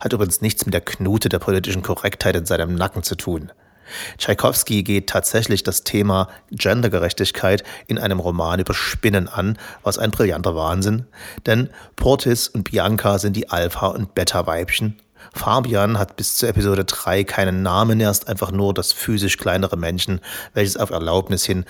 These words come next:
von der Beute essen darf. Denn Männchen sind zu nichts wert.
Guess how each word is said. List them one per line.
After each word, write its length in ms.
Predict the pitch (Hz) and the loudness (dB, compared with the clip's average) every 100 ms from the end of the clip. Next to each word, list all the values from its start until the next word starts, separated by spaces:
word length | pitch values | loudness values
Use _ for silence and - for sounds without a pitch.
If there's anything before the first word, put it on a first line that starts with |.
| - | -10
von 140 | - 120 | -2 0
der 80 | |
Beute 480 | 123 87 82 - - | 0 0 0 -2 -4
essen 240 | - - 82 | -4 -6 -6
darf. 400 | - - - - _ _ - - - | -8 -8 -18 -20 _ _ -20 -12 0
Denn 240 | 104 135 123 - - | 0 0 -4 -14 -6
Männchen 360 | 101 98 104 104 | 0 2 2 0
sind 140 | 104 | 0
zu 120 | - | 0
nichts 320 | 117 - - | 0 -2 -6
wert. 280 | - - - | -6 -10 -12